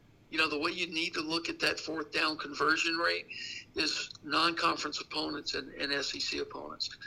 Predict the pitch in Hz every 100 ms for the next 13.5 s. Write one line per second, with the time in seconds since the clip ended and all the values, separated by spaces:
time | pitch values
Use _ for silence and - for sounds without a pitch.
0 | - - - 147 151 147 151 147 - 151
1 | 151 147 143 - - - - 156 - 147
2 | - - - - 147 151 151 - 147 147
3 | 147 147 147 147 156 156 147 - 156 147
4 | 147 147 147 147 151 - - - - 78
5 | - 82 78 - - - - 170 170 170
6 | 165 170 165 156 151 156 160 151 151 -
7 | 151 151 - 139 147 151 147 - 143 147
8 | - - - - 104 - - - - -
9 | - - 170 165 156 - - - - 175
10 | 165 - - - - 175 - 165 196 190
11 | 185 175 175 170 - - 175 170 - 165
12 | 170 165 156 151 156 160 160 - - 139
13 | - 165 - 175 170